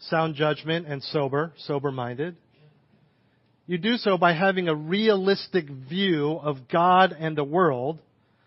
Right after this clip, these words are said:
while keeping your response to those things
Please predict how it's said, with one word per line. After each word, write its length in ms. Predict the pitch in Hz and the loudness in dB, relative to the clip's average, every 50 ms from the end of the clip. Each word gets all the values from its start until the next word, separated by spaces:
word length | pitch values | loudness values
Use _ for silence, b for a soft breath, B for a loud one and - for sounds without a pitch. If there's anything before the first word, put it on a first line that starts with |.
| b b b b b b | b b b b b b
while 200 | 165 165 170 - | 0 2 2 0
keeping 500 | - - - 240 254 - - 226 220 202 | -2 -4 -2 -2 0 0 0 -2 0 2
your 180 | 196 196 190 | 2 2 2
response 640 | 180 170 160 - - - - - 214 226 254 240 - - - | 2 0 -2 -4 -8 -10 -4 -2 0 0 0 -2 -4 -6 -6
to 100 | 175 147 | -4 -2
those 300 | 147 147 143 147 139 - - | 0 0 0 -2 -4 -4 -2
things 640 | 160 151 143 139 143 151 156 160 165 160 - - | -2 0 0 0 -2 -4 -6 -6 -8 -8 -12 -16